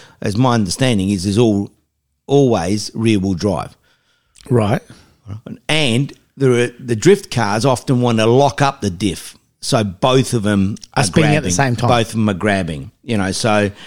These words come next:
Speaker 1: that's the other thing with independent rear suspension and independent, you know, so, um, what do you call it, limited slip diff,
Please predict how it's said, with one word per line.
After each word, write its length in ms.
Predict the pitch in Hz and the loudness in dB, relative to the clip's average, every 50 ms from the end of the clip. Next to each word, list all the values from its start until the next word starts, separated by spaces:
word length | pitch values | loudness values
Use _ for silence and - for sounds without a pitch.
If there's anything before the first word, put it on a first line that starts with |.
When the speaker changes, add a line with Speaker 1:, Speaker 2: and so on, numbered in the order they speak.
| - - - _ | -20 -20 -16 _
Speaker 1:
that's 340 | - 113 143 147 - - - | -4 -2 -2 -2 -2 -6 -2
the 100 | - 127 | 0 0
other 140 | 131 127 113 | 0 0 -2
thing 200 | - - 127 117 | -2 -2 0 0
with 140 | 110 107 101 | 0 2 2
independent 560 | 117 113 101 95 - - 113 104 101 98 78 | 2 2 2 0 -2 0 0 0 0 0 0
rear 160 | 98 104 101 | -2 -2 0
suspension 800 | 90 - - 90 - - - 107 104 107 95 - 107 104 104 101 | -2 -2 -4 -6 -8 -6 -4 -2 -2 -2 -2 -2 -2 0 0 0
and 120 | 98 98 | 2 2
independent, 800 | 104 104 92 98 87 - 101 101 98 90 90 90 90 87 - - | 0 0 0 -2 -4 -4 -4 -2 -2 -2 -2 -4 -6 -6 -8 -8
you 80 | - 107 | -6 -4
know, 140 | 92 87 85 | -4 -4 -6
so, 340 | - - 110 98 98 95 | -4 -2 -2 0 0 0
um, 320 | 95 92 92 92 90 92 - | -2 -2 -2 -4 -6 -6 -6
what 140 | 101 110 107 | -6 -6 -6
do 60 | 92 | -6
you 60 | 87 | -6
call 100 | 98 104 | -6 -2
it, 40 | 107 117 | 0 0
limited 320 | 123 110 104 95 92 - | 2 2 0 -2 -4 -4
slip 260 | - - 110 - - | -4 -4 -6 -6 -8
diff, 400 | 87 90 123 151 156 - - - | -2 0 2 2 2 0 -2 -10